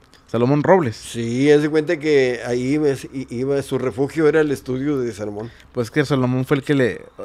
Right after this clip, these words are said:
Speaker 1: fue el que le dio el trancazo con Niña Mía. O sea, re-, recogió esta canción y la hizo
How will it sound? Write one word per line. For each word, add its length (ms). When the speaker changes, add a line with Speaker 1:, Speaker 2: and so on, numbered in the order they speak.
Speaker 1:
fue 160
el 60
que 100
le 160
dio 240
el 80
trancazo 480
con 160
Niña 240
Mía. 320
O 40
sea, 160
re-, 100
recogió 340
esta 140
canción 500
y 40
la 80
hizo 340